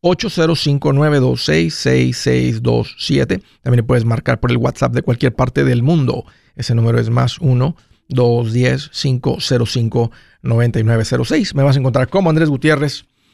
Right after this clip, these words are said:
en el Facebook, Twitter, TikTok, Instagram, YouTube. Ahí estoy poniendo consejitos todos los días que sé que te van a servir. Ahí te espero. ¿Qué posibilidad tiene el inmigrante de prosperar? Y estoy hablando de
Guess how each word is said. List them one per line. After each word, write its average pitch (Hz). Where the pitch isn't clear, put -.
en 156
el 127
Facebook, 139
Twitter, 147
TikTok, 151
Instagram, 147
YouTube. 156
Ahí 190
estoy 143
poniendo 139
consejitos 123
todos 175
los 139
días 139
que -
sé 147
que -
te -
van 127
a -
servir. 127
Ahí 123
te 117
espero. -
¿Qué -
posibilidad 143
tiene 165
el 131
inmigrante 139
de 123
prosperar? 123
Y 170
estoy 233
hablando 220
de 160